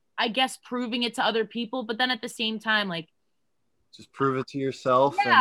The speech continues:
Speaker 2: everything
Speaker 1: basically,
Speaker 2: else will
Speaker 1: like,
Speaker 2: fall into place.
Speaker 1: And I'm not a, a resume person. Like, I think a big thing is a lot of people like to show their resume, like, "Look what I've worked, look what I've done."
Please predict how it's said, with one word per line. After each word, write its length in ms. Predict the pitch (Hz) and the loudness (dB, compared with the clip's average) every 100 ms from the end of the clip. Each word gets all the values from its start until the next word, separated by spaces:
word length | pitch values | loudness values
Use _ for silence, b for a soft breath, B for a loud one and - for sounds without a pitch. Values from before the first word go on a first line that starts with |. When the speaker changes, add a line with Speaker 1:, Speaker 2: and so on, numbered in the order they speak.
| 220 | 6
Speaker 2:
everything 100 | - | 2
Speaker 1:
basically, 540 | 269 294 285 233 269 233 | -2 -2 -4 -4 -2 0
Speaker 2:
else 0 | |
will 60 | 202 214 | -2 -8
Speaker 1:
like, 80 | - _ - | -16 _ 0
Speaker 2:
fall 220 | 123 127 | 2 2
into 120 | 120 | -2
place. 580 | - 127 107 98 - - - | -4 -4 -4 -6 -18 -14 -6
Speaker 1:
And 120 | 262 | 0
I'm 160 | 285 311 | 2 4
not 240 | 415 381 | 2 2
a, 80 | 240 | -2
a 40 | |
resume 460 | 233 254 226 226 190 | 2 2 2 -2 -4
person. 420 | 196 180 165 175 | -4 -6 -6 -8
Like, 240 | 165 160 - _ _ _ - | -8 -8 -12 _ _ _ 0
I 120 | 226 | 0
think 260 | 220 262 247 | 2 -4 -4
a 60 | |
big 340 | 208 226 220 - | -2 0 0 0
thing 200 | 226 214 | -2 -2
is 300 | 196 165 - _ _ - | -6 -8 -16 _ _ -4
a 60 | |
lot 200 | 214 226 | 2 2
of 80 | 220 | 2
people 240 | 233 202 202 | -4 -6 -4
like 180 | 196 | -6
to 60 | 208 | -6
show 260 | - 214 202 | -4 -2 -2
their 120 | 196 | 0
resume, 380 | 185 185 202 196 | -2 -2 -4 -2
like, 160 | 180 170 | -4 -4
"Look 180 | 196 | -6
what 120 | 190 185 | 0 2
I've 220 | 185 190 | 2 2
worked, 240 | 196 - | -4 -6
look 140 | 190 - | -10 -8
what 140 | 180 | -2
I've 220 | 165 180 | -2 0
done." 280 | 214 214 208 | -2 -2 -4